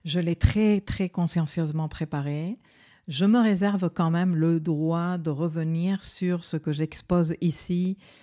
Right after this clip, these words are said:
et rajouter des éléments avec des capsules supplémentaires ou des leçons supplémentaires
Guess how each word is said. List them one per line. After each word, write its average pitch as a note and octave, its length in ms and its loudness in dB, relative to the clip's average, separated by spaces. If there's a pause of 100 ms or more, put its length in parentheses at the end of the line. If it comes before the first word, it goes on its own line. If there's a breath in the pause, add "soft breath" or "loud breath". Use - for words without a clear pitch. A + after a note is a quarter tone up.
(160 loud breath)
et D#3+ 80 -2
rajouter E3 480 -2
des D#3+ 220 0
éléments D#3 400 0
avec D3 320 -2
des C#3+ 100 -4
capsules D#3 460 -2
supplémentaires D3 840 -2
ou C#3 80 -6
des C#3 140 -4
leçons C3+ 300 -4
supplémentaires C#3+ 880 -2